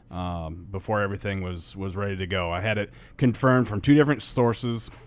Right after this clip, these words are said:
uh, two different sources that had never been wrong before. Um, and so I know that I,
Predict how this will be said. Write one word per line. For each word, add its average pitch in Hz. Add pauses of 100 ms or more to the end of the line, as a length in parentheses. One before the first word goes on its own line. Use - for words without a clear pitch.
uh, 110
two 135
different 127
sources 113
that 104
had 104
never 120
been 104
wrong 107
before. 101 (400)
Um, 85
and 104
so 107
I 110
know 107
that 101
I, 101